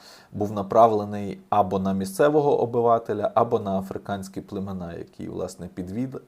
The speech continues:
м, приїхали відвідати цей форум. І попри всю таку, е,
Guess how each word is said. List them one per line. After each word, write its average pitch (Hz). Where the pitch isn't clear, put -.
м, 95
приїхали 104
відвідати 92
цей 95
форум. 76
І 175
попри 175
всю 156
таку, 151
е, 101